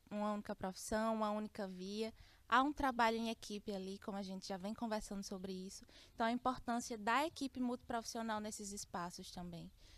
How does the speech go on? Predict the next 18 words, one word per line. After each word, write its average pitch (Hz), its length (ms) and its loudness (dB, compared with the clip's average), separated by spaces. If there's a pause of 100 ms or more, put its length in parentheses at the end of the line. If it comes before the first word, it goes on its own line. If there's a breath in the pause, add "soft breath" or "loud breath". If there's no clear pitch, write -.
de - 80 -4
poder 240 280 2
sensibilizar 220 680 0
a 185 60 2
família, 202 640 -6 (100)
acolher, 202 640 -2 (320 soft breath)
tirar 294 300 4
dúvidas, 196 600 -4 (460 soft breath)
tanto 302 340 -2
junto 311 260 0
à 302 60 -2
família 269 440 -4
como 233 380 -4
também 226 340 -4
junto 208 260 -4
ao 190 60 -4
paciente, 180 600 -6
entender 233 420 -2